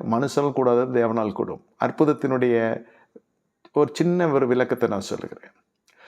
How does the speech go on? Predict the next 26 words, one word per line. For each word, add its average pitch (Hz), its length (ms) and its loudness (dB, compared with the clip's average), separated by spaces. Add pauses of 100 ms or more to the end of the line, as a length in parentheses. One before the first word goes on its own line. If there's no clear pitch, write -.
(140)
இப்போ 156 360 6
மனுஷன் 185 500 4
செய்ய 160 220 6
போவதில்லை, 123 420 2
தேவன் 156 320 4
செய்ய 120 220 2
போகிறார். 101 280 -2
அப்படி 143 200 0
யார் 156 260 4
உங்களுக்கு 156 300 2
முன்னே 139 200 -2
நிற்கிறது? 117 520 -2
தேவன். 113 400 0 (120)
நீங்கள் 139 280 -2
எங்க 160 180 0
நிற்கிறீர்கள்? 123 640 -2 (360)
அற்புதம் 165 480 4
என்ற 147 200 4
வார்த்தையை 143 440 4
உங்களை 131 200 4
எங்கு 156 180 0
கொண்டு 139 200 2
வந்து 139 160 2
நிறுத்தி 123 240 0
இருக்கிறது 117 300 0
பாருங்க. 113 360 0